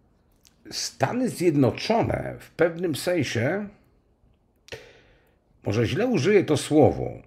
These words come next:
ale ono mi najbliższe jest temu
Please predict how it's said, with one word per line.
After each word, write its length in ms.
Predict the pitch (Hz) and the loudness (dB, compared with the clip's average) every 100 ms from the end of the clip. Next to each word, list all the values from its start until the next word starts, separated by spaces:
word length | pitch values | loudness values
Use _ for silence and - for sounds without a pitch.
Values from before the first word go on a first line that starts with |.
| - _ - | -20 _ -12
ale 300 | 98 113 - | -8 -8 -4
ono 220 | 151 190 | -2 -2
mi 320 | 196 196 - | -4 -6 -8
najbliższe 800 | 123 131 131 143 294 233 - 143 | -2 2 2 0 -4 -4 2 4
jest 420 | 131 151 127 - _ _ - | 6 4 -2 -10 _ _ -2
temu 360 | 139 151 143 | 2 2 0